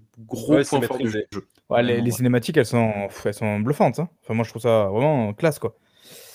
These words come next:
Speaker 3: Euh, je, je, je précise, et après on passe peut-être à, à Deathloop, il y a Rolling, euh, effectivement, qui nous dit que la version boîte,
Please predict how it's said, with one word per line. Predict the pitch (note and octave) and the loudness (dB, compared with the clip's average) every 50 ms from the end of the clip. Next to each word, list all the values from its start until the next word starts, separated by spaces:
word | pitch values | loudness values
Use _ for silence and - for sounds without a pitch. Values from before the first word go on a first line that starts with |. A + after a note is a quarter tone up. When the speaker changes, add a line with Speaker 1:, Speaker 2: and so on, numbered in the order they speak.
| - _ _ _ _ _ _ - | -20 _ _ _ _ _ _ 8
Speaker 3:
Euh, | C3 C3 C3 C3 C3 C3 B2+ B2+ B2+ C3 C3 C3 | 10 10 12 12 12 12 10 10 8 8 6 4
je, | B2+ A#2+ D3 D#3 D3+ D3 C#3+ | 2 0 -2 0 0 0 0
je, | C#3 D3 F3+ | -2 -2 -4
je | G3 F3 | -4 -4
précise, | - - E3+ - - G3 F#3 E3 | -4 -6 -6 -4 -4 -4 -2 -2
et | D3 C#3 C3+ | 0 0 0
après | B2 B2 - D#3 | -2 -2 -2 -2
on | D3 | 0
passe | D3 D3 D3 | 0 -2 -2
peut-être | - D3 C#3 C#3 | -2 -4 -2 0
à, | C#3 A2+ A#2+ A#2+ A#2+ A#2+ A#2 A2+ | 0 2 2 4 4 4 4 2
à | B2 B2+ | 0 -4
Deathloop, | B2+ B2+ B2+ B2+ C3 C3+ A#2+ - - F3+ F#3+ E3+ - | -6 -8 -10 -4 -4 -4 -4 -2 -4 -6 -6 -2 0
il | D3 | 2
y | C3 | 2
a | |
Rolling, | B2+ A#2+ C3+ D3 D3+ D#3+ E3+ E3 D3+ D3+ | 4 4 2 0 0 0 0 -2 -2 -4
euh, | - B2 B2 A#2+ | -8 -6 -6 -6
effectivement, | A#2+ - C#3 - C#3 D#3 D3+ | -6 -8 -10 -6 -4 -4 -4
qui | C3+ | -4
nous | C3+ B2+ | -4 -6
dit | A#2+ C3 C#3+ D3 | -6 -4 -4 -6
que | C#3+ - | -2 -2
la | B2 | 0
version | A2+ B2 A2+ - - C3+ | 0 0 -4 -4 -4 -4
boîte, | C3 B2+ C3 D3 D#3 D#3 - | -4 2 6 6 6 6 2